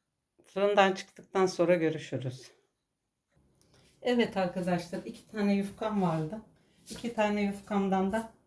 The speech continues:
şimdi bu bizim yöresel lokullarımız, nokullarımız var ya. İki yufkayı açtım arkadaşlar. Arasına aynı bu şekilde cevizini, üzümünü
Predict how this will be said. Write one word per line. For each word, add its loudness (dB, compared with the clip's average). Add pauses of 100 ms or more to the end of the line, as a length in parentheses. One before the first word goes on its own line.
(420)
şimdi -6
bu -6
bizim -4
yöresel 0 (1200)
lokullarımız, 2
nokullarımız 0
var 0
ya. -4 (720)
İki -8
yufkayı -2
açtım -4 (480)
arkadaşlar. -6 (1400)
Arasına 0 (420)
aynı 2
bu -4
şekilde -2
cevizini, -2 (200)
üzümünü 2